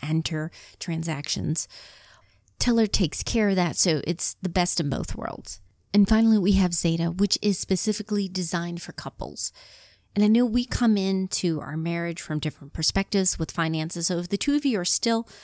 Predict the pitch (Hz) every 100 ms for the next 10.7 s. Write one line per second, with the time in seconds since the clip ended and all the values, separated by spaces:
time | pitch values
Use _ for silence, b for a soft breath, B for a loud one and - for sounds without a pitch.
0 | B B B B - 226 214 - - 214
1 | 196 202 202 190 185 160 180 170 - 185
2 | 208 185 170 - - - - 160 - -
3 | 214 240 214 180 147 165 196 208 220 220
4 | B B B B 226 - 285 269 247 220
5 | 185 175 170 160 170 - 190 220 214 214
6 | 180 165 190 247 - 190 226 214 - -
7 | B B B 170 170 160 - 170 185 202
8 | 190 196 202 170 170 196 196 190 175 160
9 | 170 - - - - 190 185 170 180 -
10 | 180 175 165 - 160 156